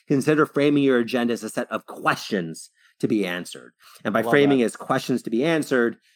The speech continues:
Speaker 1: you inherently are more thoughtful. You have a better sense of who truly needs to be there because they're relevant to the questions. You know if the meeting's been successful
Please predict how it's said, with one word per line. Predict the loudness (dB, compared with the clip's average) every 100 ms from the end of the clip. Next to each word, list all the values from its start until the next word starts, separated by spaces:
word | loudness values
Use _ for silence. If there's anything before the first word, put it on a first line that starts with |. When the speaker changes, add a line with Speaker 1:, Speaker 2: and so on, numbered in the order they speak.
| _ 0
Speaker 1:
you | 2
inherently | 2 0 0 0 0 0 2
are |
more | 2 0
thoughtful. | -2 -4 -4 -4 -8 -4
You | -2
have | 0
a |
better | 0 -2 -2
sense | -4 -6
of | -2
who | -2
truly | -2 -4 -2
needs | -2 -4 -8
to | -2
be | 2
there | 4 2 0
because | -4 -6
they're | -8 -4
relevant | -4 -4 -8
to | -12
the | -10
questions. | -4 -4 0 0 0 -6 -12 -2
You | 2
know | 2
if | 0
the | -2
meeting's | -2 -2 -4
been | -6 -8
successful | -10 -4 0 0 0 -2 -2